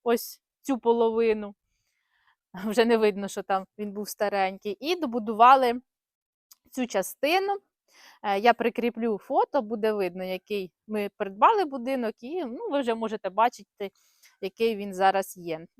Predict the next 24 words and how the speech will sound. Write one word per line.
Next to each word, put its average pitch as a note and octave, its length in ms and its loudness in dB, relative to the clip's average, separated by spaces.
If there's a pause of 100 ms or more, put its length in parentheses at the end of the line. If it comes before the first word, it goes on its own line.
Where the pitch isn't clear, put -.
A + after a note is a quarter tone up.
(140)
І C#4 120 -6
також, A3 520 0
е, G3+ 180 -4
прикріплю A3+ 600 -4
посилання, C#4 800 0 (340)
хто B3 120 -4
захоче, A#3 420 -2
той G3+ 160 -6
перейде, G#3 460 -2
подивиться, G3+ 760 -4 (720)
як A3 240 2
в A3 40 -8
нас F#3+ 180 -2
цей G3+ 260 -2 (100)
процес G#3 420 4
відбувався, F#3+ 600 -4
як F3+ 160 -6
ми G3 120 -12
будували. F#3+ 480 -14
Не C4+ 120 -14
скажу, B3 380 -4
що G#3+ 180 -4
в - 20 -8
нас G#3+ 320 -2